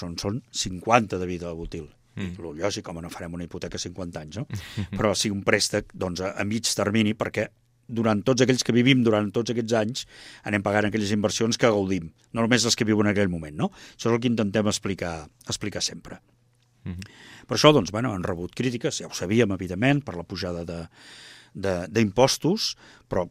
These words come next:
Speaker 1: vull recordar és això, si nosaltres haguéssim anat pujant els impostos un un i mig per cent cada any, en vuit anys ens hauríem plantat el deu per cent.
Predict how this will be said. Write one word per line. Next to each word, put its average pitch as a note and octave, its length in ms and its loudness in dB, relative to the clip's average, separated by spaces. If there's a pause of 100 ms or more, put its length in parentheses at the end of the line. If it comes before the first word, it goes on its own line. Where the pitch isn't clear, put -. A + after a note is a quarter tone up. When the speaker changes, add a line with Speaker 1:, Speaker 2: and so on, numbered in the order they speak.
Speaker 1:
vull E2+ 160 -10
recordar G2 440 0
és A2 100 -2
això, G2 300 0
si F2 160 -10
nosaltres G#2 420 0
haguéssim A#2 340 0
anat G#2+ 220 -2
pujant G2 300 -2
els F#2+ 160 -4
impostos F#2 600 -6
un A2 200 0
un A#2 40 6
i G#2 80 2
mig G2+ 300 -2
per F2 120 -2
cent F#2 260 -4
cada F2 240 -2
any, D#3 140 0 (840)
en F#2+ 120 -2
vuit F#2 180 -2
anys G#2+ 260 2
ens G2 120 -2
hauríem F2+ 340 0
plantat F2 360 -4
el G#2 100 0
deu E2 140 -6
per F#2+ 140 -8
cent. D#2 240 -8